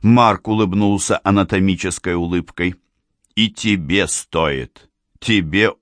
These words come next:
очень даже стоит», стоял он на своём. «Но уж никак не пеонам, я полагаю». Примечание. Пеон —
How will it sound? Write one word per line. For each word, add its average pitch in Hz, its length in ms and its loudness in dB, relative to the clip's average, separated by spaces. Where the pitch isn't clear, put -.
очень 87 520 -2
даже 76 380 -4
стоит», - 800 -4
стоял 87 580 -2
он 78 220 -4
на 78 100 -4
своём. 71 580 -4
«Но 117 380 4
уж 160 240 0
никак 156 720 2
не 123 300 4
пеонам, 101 1080 2
я 92 260 -2
полагаю». 73 840 -4
Примечание. 90 840 -2
Пеон — 107 640 2